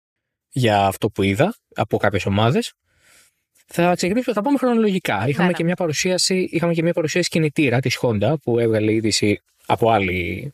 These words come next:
Speaker 1: μπάντα. Ξεκινήσουμε με τη Haas, Μαρίλη. Ήταν Δευτέρα, η Haas V F είκοσι έξι,
Speaker 2: Μμμ.
Speaker 1: η Toyota Gazoo Racing Haas V F είκοσι έξι,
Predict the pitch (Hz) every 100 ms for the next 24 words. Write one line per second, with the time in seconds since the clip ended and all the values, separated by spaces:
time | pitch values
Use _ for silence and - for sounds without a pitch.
0 | _ 107 104 120 233 - _ _ _ _
1 | - 247 294 285 214 - 175 110 95 -
2 | - - _ _ _ 110 98 90 104 156
3 | 151 135 - 139 117 131 240 185 - 123
4 | 113 110 110 107 101 98 - 110 - -
5 | - _ 214 196 190 - 113 131 123 120
6 | 120 117 127 117 95 90 98 87 - -
7 | _ - - 101 92 90 - - 95 90
8 | -